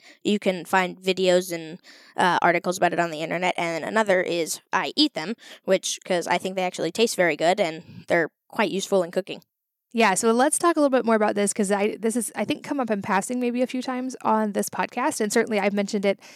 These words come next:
Speaker 2: in passing a few times to people, and they've been like, "What now?" So when you say this, what you mean is right now there's, what, a few thousand worms living in your closet in our house?
Speaker 1: Yeah.
Speaker 2: And I, there's been some funny moments, 'cause the worms themselves are actually the larval stage of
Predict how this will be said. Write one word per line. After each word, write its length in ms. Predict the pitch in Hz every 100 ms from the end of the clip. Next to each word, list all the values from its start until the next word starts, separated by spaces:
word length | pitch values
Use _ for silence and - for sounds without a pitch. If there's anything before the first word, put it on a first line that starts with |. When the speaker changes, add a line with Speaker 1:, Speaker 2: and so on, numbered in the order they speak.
| - - -
Speaker 2:
in 120 | 208
passing 340 | 202 196 220
a 40 | 196
few 120 | 214
times 280 | 208 202 -
to 100 | 208
people, 300 | 214 - 202
and 180 | 190 208
they've 160 | 202
been 140 | 208 202
like, 240 | 180 -
"What 180 | - -
now?" 260 | 311 392 - - -
So 360 | - 214 202 - -
when 180 | 240 262
you 80 |
say 140 | 262 254
this, 200 | 196 - - -
what 160 | 220 226
you 100 | 220
mean 140 | 226
is 180 | 208 196
right 340 | 247 220 233
now 180 | 233 220
there's, 280 | 202 202 - _
what, 180 | - -
a 40 | 214
few 180 | 226
thousand 480 | 214 214 202 208 208
worms 300 | 190 202 208
living 260 | 190 208 196
in 180 | 202 196
your 80 | -
closet 380 | 190 214 269 - _ -
in 140 | 202
our 120 | 202
house? 460 | 190 240 - - - -
Speaker 1:
Yeah. 240 | 196 123 - - _ _
Speaker 2:
And 140 | - 208
I, 120 | 196
there's 220 | 247 247
been 140 | 294
some 160 | 294 220
funny 180 | 226 220
moments, 320 | 180 185 -
'cause 200 | 247 190
the 100 | 208
worms 320 | 240 285 277
themselves 440 | 220 196 214 196 196
are 60 |
actually 380 | 196 190 - 202
the 140 | 196 196
larval 320 | 196 202 208
stage 420 | - 196 185 180
of 320 | - 175 175